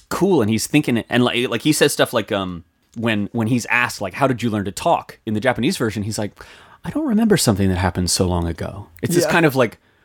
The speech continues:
Speaker 1: almost wistful kind of, "Huh, I just don't keep track of things for that long."
Speaker 2: Even a, even bigger, I think that question was actually, "Where did you come from? Like, what world are you from?" And
Speaker 1: Oh.
Speaker 2: he said, "I don't remember anything from that long ago."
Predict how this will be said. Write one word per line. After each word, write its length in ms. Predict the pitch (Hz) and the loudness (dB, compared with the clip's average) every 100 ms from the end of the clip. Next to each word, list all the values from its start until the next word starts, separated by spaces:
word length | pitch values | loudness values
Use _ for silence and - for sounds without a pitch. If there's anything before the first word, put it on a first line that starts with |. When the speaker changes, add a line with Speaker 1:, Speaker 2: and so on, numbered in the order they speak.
| _ _ 110 - - | _ _ -16 -14 -4
Speaker 1:
almost 340 | 156 170 - | 0 0 0
wistful 500 | 117 147 - 165 147 | 0 0 0 0 0
kind 160 | - 139 | -2 -4
of, 100 | 123 _ | -4 _
"Huh, 360 | - 226 104 - | -4 0 0 0
I 80 | 156 | -2
just 200 | 196 - | -2 -2
don't 200 | 180 160 | -4 -2
keep 200 | - - | -12 -12
track 280 | - 127 - | -2 -2 -2
of 100 | 170 | -6
things 280 | 190 196 - | -4 -2 -4
for 120 | 202 | -2
that 200 | 208 - | 0 0
long." 260 | 220 233 233 | -2 -2 0
Speaker 2:
Even 200 | 202 226 | 0 0
a, 140 | 151 - | -4 -4
even 200 | 196 196 | -2 0
bigger, 240 | 147 160 143 | 0 0 0
I 80 | 135 | 0
think 220 | 180 208 | 0 0
that 160 | 208 156 | 0 -2
question 320 | 151 151 - | -2 -2 -6
was 140 | 131 - | -8 -4
actually, 540 | 131 - 139 120 110 _ _ | -4 -2 -4 -2 -4 _ _
"Where 320 | 123 127 151 | -4 2 2
did 160 | 165 135 | 2 -2
you 100 | 127 | -4
come 280 | - 131 143 | 0 0 0
from? 280 | - - - | -6 -12 -2
Like, 160 | 156 147 | -2 2
what 220 | 165 147 | 0 0
world 280 | 131 165 147 | 0 2 0
are 40 | |
you 120 | 110 113 | -2 -4
from?" 280 | 110 71 - | -6 -6 -2
And 100 | 180 | 2
Speaker 1:
Oh. 20 | |
Speaker 2:
he 80 | 160 | 2
said, 220 | 170 143 - | 0 -2 -2
"I 100 | 190 | -4
don't 80 | 247 | -2
remember 200 | 180 151 | 0 0
anything 240 | 123 117 113 | 0 -2 -6
from 120 | 123 | -6
that 120 | 110 | -4
long 180 | 98 90 | -4 -8
ago." 340 | 85 80 180 | -10 -6 -6